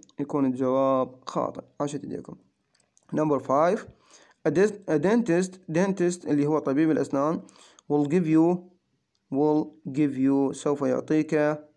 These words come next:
good advice، نصيحة جيدة about how to look، عن كيفية الاعتناء after your teeth، بأسنانك.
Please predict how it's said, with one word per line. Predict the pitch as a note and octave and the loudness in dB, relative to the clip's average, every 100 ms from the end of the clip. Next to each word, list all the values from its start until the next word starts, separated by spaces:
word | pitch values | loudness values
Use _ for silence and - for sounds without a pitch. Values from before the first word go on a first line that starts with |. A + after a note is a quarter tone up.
| _ _ _ _ _ _ _ _ _ _ _ _ _ _ _ _ _ _ _ | _ _ _ _ _ _ _ _ _ _ _ _ _ _ _ _ _ _ _
good | D3 F#3 | 0 2
advice، | E3 D3+ C#3 C#3 D3 D#3+ - - | 2 2 2 2 2 0 -4 -4
نصيحة | C#3+ C#3+ D3+ D3 C3+ | -4 0 -2 -2 -2
جيدة | C#3 D#3 D3 C#3 C#3 C#3 - _ _ - | 0 2 2 2 0 -2 -6 _ _ -6
about | C#3+ C#3 D3 D3 C#3 | -2 2 2 0 -2
how | C#3+ D3 D3 | -2 -2 -2
to | |
look، | C3 D3+ D#3 - _ _ _ _ _ _ | 0 0 0 -10 _ _ _ _ _ _
عن | C#3+ C#3+ | -4 -2
كيفية | C#3+ C3+ D3+ D#3 D3 | 0 -2 0 0 2
الاعتناء | C3 - C3 C#3 D#3+ E3+ - D3+ | -2 -2 -2 0 0 -2 -2 -2
after | D3+ E3+ | -2 0
your | D#3 D3+ D3 | 2 2 0
teeth، | E3 C3+ - - _ - | 0 0 0 -12 _ -2
بأسنانك. | D#3 - D#3 D#3+ - - - | 0 0 -2 -4 -6 -8 -14